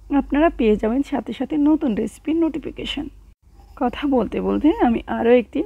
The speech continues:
মোমো তৈরি করে নিলাম। আর কিভাবে তৈরি করে নিলাম নিশ্চয়ই আপনারা দেখেছেন। এভাবে করে প্রতিটি মোমো তৈরি করে নেবেন। আমি আরও একটি তৈরি করে নিয়েছি অন্য ডিজাইনে। তবে হ্যাঁ, আমার মতন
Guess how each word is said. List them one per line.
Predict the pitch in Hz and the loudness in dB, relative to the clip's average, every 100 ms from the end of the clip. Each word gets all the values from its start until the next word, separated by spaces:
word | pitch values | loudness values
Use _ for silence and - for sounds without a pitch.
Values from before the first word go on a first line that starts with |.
| 415 | 2
মোমো | 254 208 208 | 2 0 -2
তৈরি | 190 110 - | -4 -4 -2
করে | 101 101 | -2 0
নিলাম। | 101 107 - - - - - - - - | 0 -2 -4 -8 -20 -20 -20 -20 -16 -4
আর | 202 - | -4 -2
কিভাবে | - 262 302 320 - | 0 4 4 4 4
তৈরি | 247 226 | 2 2
করে | 247 208 202 | 0 0 0
নিলাম | 196 202 277 - 330 | 0 0 -2 0 0
নিশ্চয়ই | 247 - 208 208 | 0 -4 -4 -4
আপনারা | - 180 196 | -4 -6 -4
দেখেছেন। | 196 254 269 247 226 - - - - - - - - - - - | -4 -4 -4 -4 -4 -6 -12 -20 -20 -20 -20 -20 -20 -20 -14 2
এভাবে | 311 320 381 392 | 4 4 2 2
করে | 339 330 403 | 4 2 2
প্রতিটি | - 311 277 277 240 | -2 0 2 4 4
মোমো | 226 220 349 415 | 4 2 0 0
তৈরি | 311 262 226 | -2 -2 -2
করে | 226 214 | -2 0
নেবেন। | 202 285 440 - - - - - - | 0 -2 -2 -8 -20 -20 -20 -8 0
আমি | 226 - - 262 | 0 0 -2 2
আরও | 294 392 | 4 4
একটি | 302 277 | 0 0
তৈরি | 226 226 202 | 2 2 2
করে | 208 208 | 0 0
নিয়েছি | 214 - 349 415 | -2 -4 -4 2
অন্য | 359 220 254 453 - - 214 | 2 4 0 -2 -8 -8 -6
ডিজাইনে। | 202 269 190 214 392 - - _ _ - | -4 -2 0 2 2 -2 -20 _ _ -2
তবে | 294 262 339 494 _ - 208 | 2 4 2 0 _ -6 2
হ্যাঁ, | 233 220 311 - - | 2 4 0 -4 0
আমার | 233 330 349 | 4 6 4
মতন | 240 226 | 2 0